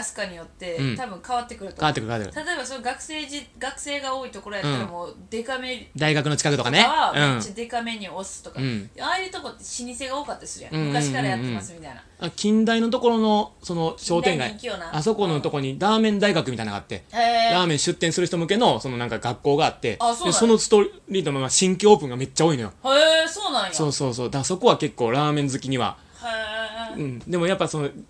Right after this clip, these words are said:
Speaker 2: できるけど潰れる店も多くて。
Speaker 1: いや、そうやんな。だから、
Speaker 2: そう。
Speaker 1: 結局、こう、ちょっと癖強いのとかやっちゃうと、
Speaker 2: うん。
Speaker 1: 難しいよな、
Speaker 2: 難しい。
Speaker 1: 生き残るの。結局、
Speaker 2: うん。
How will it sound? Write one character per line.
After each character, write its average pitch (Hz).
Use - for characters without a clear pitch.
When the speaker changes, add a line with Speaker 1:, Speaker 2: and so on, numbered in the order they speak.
Speaker 2:
で 226
き 277
る 262
け 214
ど 156
潰 214
れ 202
る 196
店 151
も 123
多 127
く -
て。 117
Speaker 1:
い -
や、 107
そ 85
う -
や 170
ん 175
な。 -
だ -
か -
ら、 -
Speaker 2:
そ 156
う。 117
Speaker 1:
結 403
局、 370
こ 320
う、 302
ち 359
ょ -
っ 359
と 240
癖 -
強 247
い 214
の 185
と 175
か 175
や 180
っ -
ち 190
ゃ 175
う 175
と、 175
Speaker 2:
う 170
ん。 127
Speaker 1:
難 339
し 254
い -
よ 185
な、 170
Speaker 2:
難 160
し 143
い。 -
Speaker 1:
生 165
き -
残 -
る 196
の。 180
結 277
局、 151
Speaker 2:
う 147
ん。 302